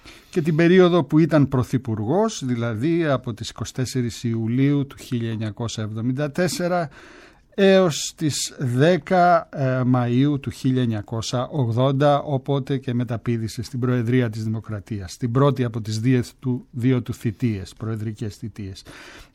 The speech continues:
Λοιπόν, ε, όλοι λένε ότι ήτανε δύο Καραμανλίδες διαφορετικοί. Ο Καραμανλής της, ο προδικτατορικής οκταετίας, από το χίλια εννιακόσια πενήντα πέντε έως το χίλια εννιακόσια εξήντα τρία,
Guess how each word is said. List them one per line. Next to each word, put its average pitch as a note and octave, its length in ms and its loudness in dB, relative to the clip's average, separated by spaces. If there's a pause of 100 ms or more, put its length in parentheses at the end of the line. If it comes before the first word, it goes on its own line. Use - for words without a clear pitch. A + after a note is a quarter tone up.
(140)
Λοιπόν, G3 300 6
ε, F#3+ 40 -4 (640)
όλοι C4+ 540 6
λένε B3 440 6
ότι A#3 260 0
ήτανε A#3+ 460 0
δύο A3 580 4 (180)
Καραμανλίδες E3+ 1040 2
διαφορετικοί. B2+ 960 -4
Ο G#2+ 100 -6
Καραμανλής B2+ 720 -2
της, - 360 -10 (640)
ο D#3+ 240 4
προδικτατορικής D3+ 1300 0
οκταετίας, D#3+ 1040 -2
από D#3 120 -6
το C#3+ 80 -6
χίλια D3 180 -6
εννιακόσια C3 440 -4
πενήντα A#2+ 360 -4
πέντε B2 320 -2
έως A#2 120 -4
το - 100 -14
χίλια - 80 -14
εννιακόσια A2+ 380 -8
εξήντα B2+ 340 -4
τρία, A#3 400 -2